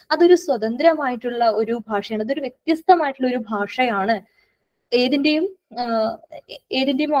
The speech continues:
അന്തർലീനമായിരിക്കുന്ന അല്ലെങ്കിൽ ഏതിന്റെയും ആധിപത്യത്തിൽ ഇരിക്കുന്ന ഒരു ഭാഷയല്ല, അതിന് സ്വതന്ത്രമായിട്ടുള്ള ഒരു വ്യക്തിത്വം ഉണ്ടെന്ന് നമ്മളെ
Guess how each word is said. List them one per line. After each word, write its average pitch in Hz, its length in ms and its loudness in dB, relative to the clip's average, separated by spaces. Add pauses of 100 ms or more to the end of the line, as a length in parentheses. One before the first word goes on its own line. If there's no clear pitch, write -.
(120)
അന്തർലീനമായിരിക്കുന്ന 269 1160 2
അല്ലെങ്കിൽ 240 320 0
ഏതിന്റെയും 240 400 0
ആധിപത്യത്തിൽ 254 600 -2
ഇരിക്കുന്ന 233 300 -4
ഒരു 247 180 -4
ഭാഷയല്ല, 226 500 0 (160)
അതിന് 320 240 -4
സ്വതന്ത്രമായിട്ടുള്ള 294 960 4
ഒരു 269 100 -2
വ്യക്തിത്വം 320 580 4
ഉണ്ടെന്ന് 247 320 0
നമ്മളെ 233 340 -2